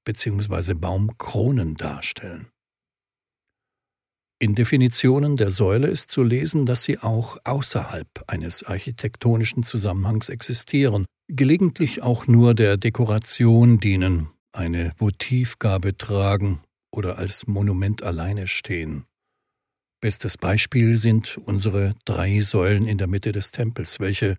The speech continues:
Leuchttürmen gleich die drei kleinen Lichter tragen. An dieser Stelle möchte ich mich kurz der Begriffserläuterung widmen. Die Säule in der Architektur wird wie folgt definiert.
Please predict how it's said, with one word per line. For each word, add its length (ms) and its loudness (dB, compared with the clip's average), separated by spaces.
Leuchttürmen 960 -2
gleich 440 -4
die 100 -4
drei 340 -2
kleinen 540 -2
Lichter 380 -6
tragen. 440 -10
An 120 0
dieser 240 2
Stelle 320 -2
möchte 300 -4
ich 120 -10
mich 140 -2
kurz 400 -2
der 180 2
Begriffserläuterung 1300 -2
widmen. 420 -6
Die 200 0
Säule 480 4
in 240 2
der 200 2
Architektur 1040 -2
wird 280 -4
wie 200 0
folgt 520 -4
definiert. 600 0